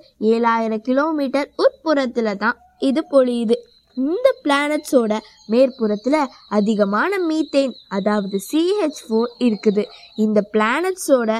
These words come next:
பிரஷரை தாக்கி பிடிக்க முடியாம இந்த சி ஹெச் ஃபோர், அஹ், கார்பனா பிரிகிறது. மட்டுமல்லாம கிராஃபைட்டா ஃபார்ம் பண்ணுது. இந்த கிராஃபைட்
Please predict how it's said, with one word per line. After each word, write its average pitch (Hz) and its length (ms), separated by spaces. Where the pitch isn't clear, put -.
பிரஷரை 277 540
தாக்கி 277 380
பிடிக்க 214 400
முடியாம 202 640
இந்த 226 380
சி 294 140
ஹெச் 208 240
ஃபோர், 262 200
அஹ், 208 240
கார்பனா 311 640
பிரிகிறது. 240 560
மட்டுமல்லாம 311 960
கிராஃபைட்டா 233 720
ஃபார்ம் 269 360
பண்ணுது. 247 380
இந்த 370 280
கிராஃபைட் 269 560